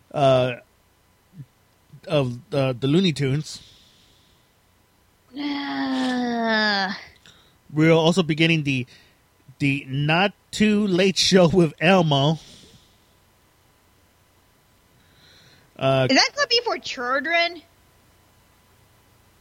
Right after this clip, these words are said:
Speaker 1: Well, yeah, it's Elmo. It's the host of his own talk show. He's going to bring you some not too late fun with all new celeb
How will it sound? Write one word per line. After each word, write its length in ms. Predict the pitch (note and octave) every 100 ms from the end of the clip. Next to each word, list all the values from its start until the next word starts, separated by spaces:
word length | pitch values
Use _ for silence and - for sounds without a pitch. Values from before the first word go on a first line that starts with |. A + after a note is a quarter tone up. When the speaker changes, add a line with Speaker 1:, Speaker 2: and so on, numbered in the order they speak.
| _ -
Speaker 1:
Well, 160 | E3+ E3
yeah, 240 | G3 D#3+
it's 320 | B2+ B2 - -
Elmo. 460 | D3+ D#3+ E3 D#3+
It's 140 | D#3 -
the 80 |
host 320 | C3 D3+ D3+ D3
of 60 |
his 120 | C3+
own 200 | C#3 C#3+
talk 280 | C3+ D3+ C#3+
show. 440 | - C3+ A#2+ B2 D3 _ _ _ - - _ _
He's 200 | C3+ B2
going 240 | D#3 D#3
to 80 | C#3
bring 320 | B2 D3 D3+
you 200 | D3 C#3+
some 260 | C3 C#3+ B2+
not 240 | C3+ C#3 -
too 160 | D3+
late 260 | C3+ C#3 B2
fun 340 | - C#3+ C#3
with 100 | B2+
all 260 | B2 C3+ C#3
new 260 | C#3 C#3+
celeb 480 | C#3+ - C#3+ B2+ C3